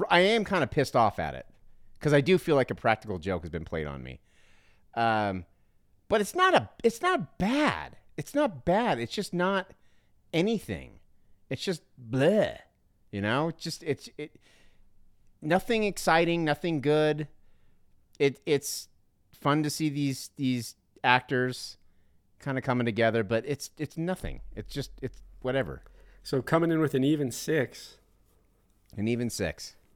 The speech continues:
Speaker 2: All right. I M D B comes in at a five point five.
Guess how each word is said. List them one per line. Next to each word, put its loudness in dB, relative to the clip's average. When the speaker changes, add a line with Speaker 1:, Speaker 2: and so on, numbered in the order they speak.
Speaker 2:
All -6
right. -4
I 0
M -2
D -2
B -2
comes -6
in -2
at -4
a -8
five -6
point -4
five. -6